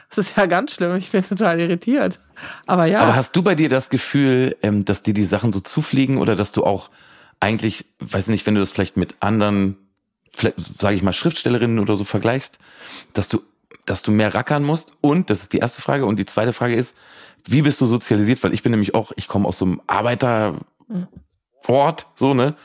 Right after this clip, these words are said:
Speaker 2: Und bei mir war es auch immer so, dass ich dachte, ja, aber man muss ja auch was dafür tun, damit das dann gut ist, weil sonst wird das nicht gut und dann ist das dann die Belohnung. Da bin ich immer noch dran.
Speaker 1: Mhm.
Speaker 2: Wie ist das bei dir? Fliegen dir die Sachen zu und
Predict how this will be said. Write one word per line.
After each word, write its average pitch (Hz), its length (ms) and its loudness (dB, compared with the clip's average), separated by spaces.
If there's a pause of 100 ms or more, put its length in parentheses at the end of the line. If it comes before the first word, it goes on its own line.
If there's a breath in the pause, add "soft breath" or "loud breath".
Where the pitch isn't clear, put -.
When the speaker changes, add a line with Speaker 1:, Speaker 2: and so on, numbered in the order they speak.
(360 loud breath)
Speaker 2:
Und 113 160 0
bei 117 100 0
mir 139 420 2
war 113 240 -2
es 120 80 -6
auch 113 200 -2
immer 123 180 2
so, 117 80 -2
dass 117 120 -4
ich - 40 -18
dachte, 110 240 -2
ja, 127 140 2
aber 95 100 -2
man 90 140 -2
muss 131 160 0
ja - 100 0
auch - 140 -10
was 113 120 0
dafür - 240 -4
tun, 143 280 0 (240 loud breath)
damit 107 260 2
das 113 120 0
dann 107 140 2
gut 127 220 2
ist, - 140 0
weil 98 80 4
sonst 107 240 0
wird 107 160 2
das 95 100 -2
nicht 98 160 0
gut 110 320 2
und 98 180 2
dann 104 140 4
ist - 180 -4
das 98 140 -2
dann 95 160 0
die 95 100 0
Belohnung. 98 520 2 (440 loud breath)
Da 101 100 2
bin 92 140 2
ich 101 140 0
immer 104 140 2
noch 95 140 0
dran. 90 340 -2
Speaker 1:
Mhm. 196 240 0
Speaker 2:
Wie - 80 6
ist - 160 0
das 110 100 -2
bei 98 140 0
dir? 90 120 2
Fliegen 131 360 2
dir 117 100 2
die 107 120 2
Sachen 101 260 0
zu 170 180 0
und - 300 -2